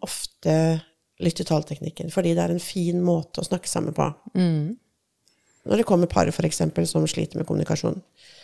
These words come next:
Speaker 1: For det er noe med å liksom få opprettholde, eller, eh, etablere den l-, balansen, likverdigheten
Speaker 2: Mm.
Speaker 1: i samtalen.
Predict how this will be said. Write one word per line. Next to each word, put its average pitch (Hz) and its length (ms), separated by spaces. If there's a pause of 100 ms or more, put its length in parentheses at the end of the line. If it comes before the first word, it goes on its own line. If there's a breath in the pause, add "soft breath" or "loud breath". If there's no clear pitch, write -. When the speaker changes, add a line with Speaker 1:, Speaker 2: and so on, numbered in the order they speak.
(320 loud breath)
Speaker 1:
For 269 60
det 233 100
er 214 160
noe 208 160
med 185 140
å 185 160
liksom 190 360
få 196 200 (120)
opprettholde, - 1040
eller, 202 160 (440)
eh, - 200
etablere 180 380
den 190 380
l-, 196 640
balansen, 196 600 (100)
likverdigheten 170 800 (220)
Speaker 2:
Mm. 190 300
Speaker 1:
i 196 60
samtalen. 160 560